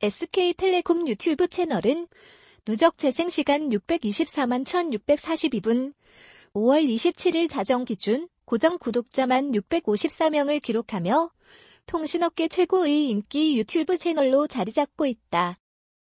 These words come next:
일천만 조회수를 분석하여 보면 성별로 여성 시청자가 전체의 육십이 점 팔 퍼센트이며 십삼 세에서 이십사 세 이용자가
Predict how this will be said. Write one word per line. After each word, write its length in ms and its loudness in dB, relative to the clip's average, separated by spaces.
일천만 500 -2
조회수를 540 2
분석하여 600 0
보면 440 -2
성별로 600 0
여성 300 2
시청자가 720 0
전체의 640 0
육십이 420 -2
점 200 0
팔 160 -2
퍼센트이며 840 0
십삼 360 -2
세에서 400 2
이십사 420 2
세 220 2
이용자가 680 0